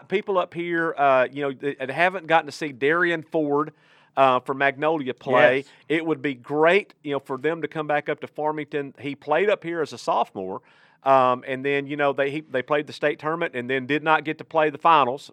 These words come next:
Speaker 1: because of covid. Um, so it'd be great. And I'm s-, you know what? I'm just selfish. I, I want him to come up here so I can see him play.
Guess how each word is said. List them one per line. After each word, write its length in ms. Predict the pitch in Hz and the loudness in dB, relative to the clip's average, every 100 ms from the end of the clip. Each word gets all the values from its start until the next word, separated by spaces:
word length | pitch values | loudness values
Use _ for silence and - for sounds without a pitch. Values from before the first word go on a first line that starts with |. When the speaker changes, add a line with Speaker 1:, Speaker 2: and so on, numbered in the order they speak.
| 110 | -12
Speaker 1:
because 320 | 117 127 123 | -6 -4 -4
of 120 | 143 | -6
covid. 360 | 170 151 113 123 _ _ _ _ 131 | 0 0 0 -6 _ _ _ _ 2
Um, 260 | 131 127 | 4 4
so 240 | 120 139 147 | 0 -4 -2
it'd 100 | 160 | -2
be 100 | 151 | -4
great. 280 | 151 156 165 | 2 4 6
And 120 | 208 | 6
I'm 100 | 202 | 6
s-, 160 | 151 - 170 | 4 -6 -14
you 120 | 220 247 | -8 0
know 60 | |
what? 140 | 233 226 | 2 2
I'm 100 | 254 | 0
just 200 | 196 - | -4 2
selfish. 360 | 156 - - | 2 2 -2
I, 100 | 151 | 2
I 240 | 254 175 226 | 4 8 8
want 160 | 254 | 8
him 80 | 180 | 4
to 60 | 160 | 4
come 160 | 185 | 4
up 80 | 170 | 6
here 120 | 190 190 | 2 4
so 140 | 151 | 6
I 80 | 165 | 6
can 120 | 147 | 4
see 180 | - 160 | -6 -6
him 80 | 135 | -4
play. 220 | 117 | -4